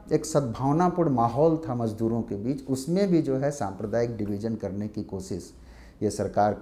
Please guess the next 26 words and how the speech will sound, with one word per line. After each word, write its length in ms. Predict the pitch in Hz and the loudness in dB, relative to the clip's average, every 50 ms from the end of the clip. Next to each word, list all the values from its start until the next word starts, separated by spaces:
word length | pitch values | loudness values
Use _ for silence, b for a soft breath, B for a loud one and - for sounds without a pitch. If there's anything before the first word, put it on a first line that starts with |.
| - - | -4 0
कर 140 | 127 123 123 | 2 2 4
रही 220 | 120 123 127 123 | 4 2 0 0
है। 300 | 120 117 127 139 135 b b b b b b b 127 | -2 -4 -6 -10 -14 b b b b b b b -6
इससे 240 | 113 - - 127 | -6 -2 -2 -2
मज़दूरों 480 | 113 110 110 101 101 107 107 107 120 120 | 0 0 -2 -2 -2 -2 0 0 0 -2
में 160 | 120 120 113 | 0 -2 -2
गुस्सा 320 | 95 107 - - - 117 113 | -2 -4 -6 -4 -4 -4 -4
है। 240 | 113 113 117 113 - b b b b b b b b | -4 -6 -10 -14 -16 b b b b b b b b
और 200 | 113 117 - - - | 0 2 2 4 4
केंद्र 220 | 135 139 139 147 | 6 6 6 4
सरकार 440 | 143 - 139 131 - 143 139 143 139 | 4 2 0 4 8 8 8 8 8
जो 480 | 131 131 143 139 135 135 135 135 - - - - - - - b b b b b b b b b b b - - - - - - - - - - - - - - - - - - | 6 4 4 4 4 4 2 -4 -10 -16 -20 -20 -20 -20 -20 b b b b b b b b b b b -20 -20 -20 -20 -20 -20 -20 -20 -20 -20 -20 -20 -20 -20 -20 -20 -20 -14
श्रम 300 | - - 135 151 151 147 | 2 8 8 8 8 8
कानूनों 420 | 143 139 139 139 143 143 147 147 | 6 4 6 6 6 8 6 6
में 180 | 147 147 143 - | 6 6 6 6
परिवर्तन 500 | 131 127 131 135 131 131 131 - 143 135 | 6 8 8 8 8 6 6 4 2 4
कर 180 | 131 143 135 | 4 2 4
रही 220 | 131 135 135 135 131 | 4 6 6 6 4
है, 260 | 131 131 131 135 131 - | 4 0 -4 -8 -8 -4
राजस्थान 580 | 98 101 107 107 110 104 - - - 127 131 | 0 0 0 0 0 -4 -6 -4 0 2 2
मॉडल 400 | 131 117 117 120 120 127 131 131 | 4 6 6 6 8 8 8 8
जो 100 | 120 131 | 8 8
अपनाया 360 | 127 123 127 131 127 127 127 123 | 6 6 6 2 2 4 4 4
गया, 240 | 123 123 123 120 - | 4 4 4 4 2
हड़बड़ 260 | 113 113 113 127 127 | 0 2 4 4 4
में 380 | 127 131 131 127 127 120 - | 6 4 4 4 2 0 -2